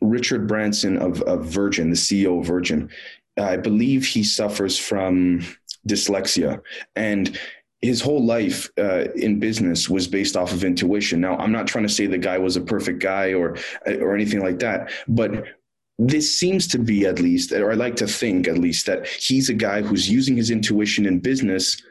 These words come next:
to make life better. Like, he's, he's creating Hyperloop, things where humans can travel much quickly across countries in, in a matter of minutes instead of many hours, right? But then, um,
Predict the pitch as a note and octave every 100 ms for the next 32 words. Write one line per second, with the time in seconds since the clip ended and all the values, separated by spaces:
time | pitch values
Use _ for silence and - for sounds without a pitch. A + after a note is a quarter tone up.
0 | _ - A2+ A2 A#2 A#2 A2 G#2+ G#2 G2+
1 | F2+ G#2 F2+ E2+ F2+ F2+ G2+ - G#2 G#2
2 | G#2 - A#2 A2 G2+ G#2+ A2+ A2 F2 D#2
3 | - - - _ - A#2 A2 G#2+ G#2 G2
4 | A2 G#2 G2+ G#2 F#2 G2+ F#2+ F#2 F2+ F2+
5 | - G#2 A2 - - A#2+ G#2 F#2 G2 G2+
6 | F#2+ - A2 A2 F2+ D#2+ E2+ - - G2+
7 | G2 G2+ F2+ F2 F2 - G2+ A#2 A2 E2
8 | - F2 G#2+ F#2+ F#2 G2+ F#2+ F2+ G2 F2+
9 | C#2+ - F2+ G#2+ - - - _ A2 G#2+
10 | E3 C3 B2+ D3 D#3 - - - G#2+ G2+
11 | G2+ F#2+ -